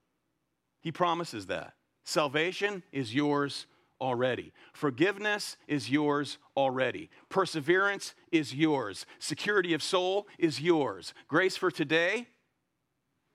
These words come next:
yours. Because God promises. That bolsters confidence.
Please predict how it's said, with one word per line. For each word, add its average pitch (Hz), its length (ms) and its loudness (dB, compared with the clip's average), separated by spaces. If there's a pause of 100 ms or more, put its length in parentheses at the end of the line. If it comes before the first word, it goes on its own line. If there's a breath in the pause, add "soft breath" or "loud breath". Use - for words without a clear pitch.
yours. 151 720 0 (800)
Because 139 260 -2
God 139 340 -2 (120)
promises. 180 880 0 (1400)
That 123 380 0
bolsters 160 580 0
confidence. - 840 -8